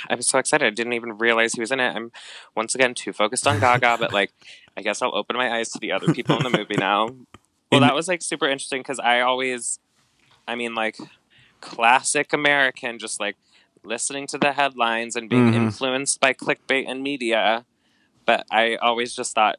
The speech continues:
Speaker 1: Dave Chappelle went crazy and ran away to Africa, so I'm glad you clarified that for me.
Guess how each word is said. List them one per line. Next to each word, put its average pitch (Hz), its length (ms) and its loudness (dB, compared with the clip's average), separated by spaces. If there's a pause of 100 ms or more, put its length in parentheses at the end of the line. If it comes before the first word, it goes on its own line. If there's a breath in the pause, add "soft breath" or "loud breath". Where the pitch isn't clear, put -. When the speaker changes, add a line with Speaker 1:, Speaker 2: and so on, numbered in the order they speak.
Speaker 1:
Dave 107 180 -4
Chappelle - 280 -2
went 92 160 -6
crazy 101 340 -2
and 95 100 -4
ran 95 160 -2
away 90 120 -4
to 90 80 -2
Africa, 113 480 -2
so 117 220 0 (880 soft breath)
I'm 104 80 -16
glad 110 240 0
you 113 80 -4
clarified 101 500 0
that 120 220 2
for 123 120 -4
me. 123 280 -4